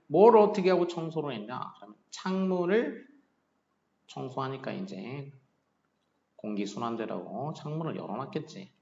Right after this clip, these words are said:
창문이 열린 채로 이렇게 되겠지. With the windows open. 열린, 이렇게 형용사가 되겠어. 그 다음에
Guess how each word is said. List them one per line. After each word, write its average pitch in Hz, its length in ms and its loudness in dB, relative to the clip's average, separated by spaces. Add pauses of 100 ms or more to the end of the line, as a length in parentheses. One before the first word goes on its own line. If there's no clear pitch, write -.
(160)
창문이 170 800 -4 (180)
열린 139 580 2
채로 104 320 -2
이렇게 - 220 -8
되겠지. - 600 -10
With 123 320 0
the 104 160 -2
windows 110 680 -2 (440)
open. - 400 -8 (120)
열린, 123 420 4 (120)
이렇게 - 240 -10
형용사가 113 520 -10
되겠어. - 580 -18 (120)
그 - 80 -20
다음에 160 600 -6